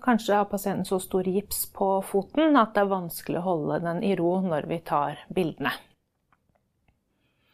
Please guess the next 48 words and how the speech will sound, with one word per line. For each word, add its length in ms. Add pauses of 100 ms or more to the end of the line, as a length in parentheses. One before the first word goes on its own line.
(360)
Så 100
da 140
er 80
det 80
viktig 340
å 60
prøve 160
å 20
finne 240
ut 80
hvorfor 400
pasienten 560
er 160
urolig. 380 (920)
Er 140
det 100
fordi 240
pasienten 480
er 80
redd? 280 (360)
Er 140
det 100
fordi 240
det 80
er 80
vanskelig 380
å 80
holde 180
i 80
ro? 100 (440)
Eller 340
hva 220 (100)
er 120
det? 60 (460)
Og 140
så 120
prøve 280
å 80
gjøre 260
noe 160
med 80
de 140 (100)
tingene, 460
og 100
se 160
om 180
det 200
hjelper 560